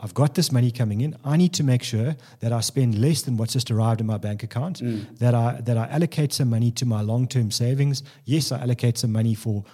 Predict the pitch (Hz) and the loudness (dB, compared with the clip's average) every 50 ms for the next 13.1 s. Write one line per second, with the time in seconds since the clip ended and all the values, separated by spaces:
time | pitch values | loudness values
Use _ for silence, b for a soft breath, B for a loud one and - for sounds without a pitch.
0 | B - - 135 131 127 127 127 123 123 113 113 104 - - 160 147 139 135 120 | B -2 0 2 2 2 2 2 0 0 -2 -4 -8 -4 -2 0 2 2 2 2
1 | 107 110 123 143 160 139 135 123 113 98 113 113 107 107 135 175 170 - B B | 2 2 2 2 4 2 2 2 2 2 2 0 2 0 -2 -2 -4 -6 B B
2 | B B B B - 135 117 104 117 - 123 120 120 110 120 131 - 165 170 175 | B B B B -2 -2 -2 0 0 2 2 4 4 2 0 -2 0 0 2 2
3 | 175 175 175 147 135 120 127 127 - - - 175 170 156 147 143 143 127 113 117 | 4 4 2 0 0 0 0 0 0 0 0 0 0 0 0 2 2 2 2 2
4 | 110 - - - - 113 95 90 95 113 127 107 - - 120 107 107 139 139 - | 0 -2 -4 -4 -2 -2 -2 -4 -6 -12 -12 -12 -8 -4 -4 0 0 0 -2 -2
5 | - 170 156 135 - - 151 143 131 127 123 107 101 107 104 - 131 143 127 B | -2 -2 -2 -2 -2 0 2 2 2 2 0 -4 -4 -6 -6 -6 -10 -10 -10 B
6 | B B B - 104 131 131 - 180 165 139 135 135 135 131 - 123 104 117 117 | B B B -8 -6 -6 -4 -2 -2 0 4 4 6 6 6 4 2 2 2 0
7 | 107 - - 117 104 101 104 104 101 98 107 123 127 123 B B B B B - | 0 -2 -6 -6 -6 -4 -6 -6 -6 -8 -8 -10 -10 -12 B B B B B -8
8 | 143 - 175 156 143 156 160 151 147 143 123 135 123 - 127 117 113 110 107 - | -4 -2 0 4 6 6 6 6 4 4 4 4 2 2 0 -2 -2 -2 0 0
9 | 135 143 139 127 113 - 120 127 131 117 113 110 - - 107 107 - - - 135 | 2 4 4 4 2 2 4 4 4 4 4 0 -2 -6 -10 -10 -8 -6 -2 -2
10 | 135 139 135 B B B B - - - - - 175 185 - 202 185 160 - - | -2 -2 -4 B B B B -16 -16 -12 -4 -4 -2 0 2 2 2 2 2 2
11 | 175 - - 160 151 143 135 131 - 143 135 131 127 123 B B B B B B | 0 0 2 4 4 4 4 4 4 4 4 4 4 4 B B B B B B
12 | 160 185 - - 120 139 175 196 190 180 180 - 156 160 160 135 110 110 139 190 | 0 0 2 4 4 4 4 4 4 2 2 2 2 4 6 6 4 4 2 0
13 | 202 | -2